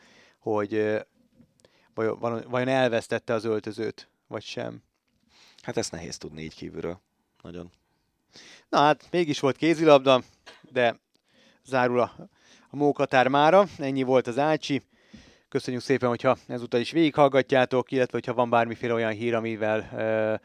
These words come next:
Speaker 1: hú, hú, van, van, van, majdnem elfelejtettem, hiszen van egy, ö,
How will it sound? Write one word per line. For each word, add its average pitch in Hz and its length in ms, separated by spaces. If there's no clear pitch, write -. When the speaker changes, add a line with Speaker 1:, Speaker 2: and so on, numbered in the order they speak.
Speaker 1:
hú, 240 140
hú, 185 240
van, 123 260
van, 135 220
van, 123 360
majdnem 113 340
elfelejtettem, 107 840
hiszen 123 280
van 135 140
egy, 107 180
ö, 110 420